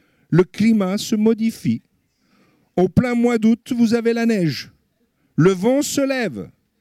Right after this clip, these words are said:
Les nuages apparaissent. Ils arrêtent. Le beau temps arrive.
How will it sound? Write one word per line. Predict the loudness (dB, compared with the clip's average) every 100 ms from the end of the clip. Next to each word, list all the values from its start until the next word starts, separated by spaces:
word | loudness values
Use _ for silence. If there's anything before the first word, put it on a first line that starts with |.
| _ -4
Les | 0 2
nuages | 2 2 0 -2
apparaissent. | -4 -4 -2 -2 -2
Ils | 0 0
arrêtent. | 0 -6 -8 -14 -16 -16 _ _ _ _ _ _
Le | -6
beau | 0 0
temps | 0 -4
arrive. | -6 -8